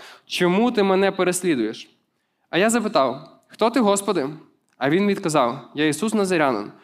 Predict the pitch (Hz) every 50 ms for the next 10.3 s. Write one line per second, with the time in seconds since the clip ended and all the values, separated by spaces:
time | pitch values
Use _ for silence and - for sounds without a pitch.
0 | _ _ _ - - 151 139 135 131 151 165 185 196 190 - - 147 143 135 -
1 | 143 135 120 120 120 120 - - 117 110 - - _ _ _ _ _ - - -
2 | - - - 156 165 - 254 269 - - 214 180 190 185 190 208 233 254 247 202
3 | 220 214 208 202 202 208 226 226 202 214 208 180 202 208 214 - 208 202 196 -
4 | - 156 127 - 135 117 113 - - - - - - - 151 151 151 156 170 170
5 | 170 - 277 294 269 226 208 208 214 214 214 202 196 180 151 156 180 196 208 208
6 | 202 - 180 - - 175 160 151 147 151 156 151 156 143 135 123 107 104 - -
7 | - _ _ _ _ _ _ _ _ _ _ _ _ _ - - 180 202 208 220
8 | 190 180 170 147 131 113 - - - - - - - - - - - - - 311
9 | 330 262 233 196 208 254 285 - - 214 196 196 202 214 226 220 220 214 190 180
10 | 151 127 117 113 117